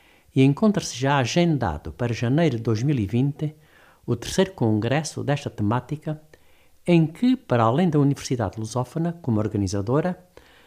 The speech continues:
se associa à Faculdade de Letras da Universidade de Lisboa, sendo parceiras outras instituições universitárias estrangeiras. Ora, no Congresso dois mil e quinze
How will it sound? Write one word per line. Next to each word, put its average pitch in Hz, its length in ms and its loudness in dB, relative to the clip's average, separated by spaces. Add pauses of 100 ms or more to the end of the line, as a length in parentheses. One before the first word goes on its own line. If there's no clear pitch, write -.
(140)
se - 180 -2
associa 165 480 0
à - 20 -2
Faculdade 127 520 -2
de 110 80 -6
Letras 117 400 -2
da 131 100 -4
Universidade 117 540 -4
de 107 60 -8
Lisboa, 139 580 -2 (560)
sendo 185 300 2
parceiras 170 760 -2 (100)
outras 160 320 0
instituições 151 640 0
universitárias 131 760 -2
estrangeiras. - 720 -8 (2250)
Ora, 214 300 4
no 165 100 4
Congresso 160 480 2
dois 147 200 2
mil 143 120 4
e 95 60 2
quinze 90 580 0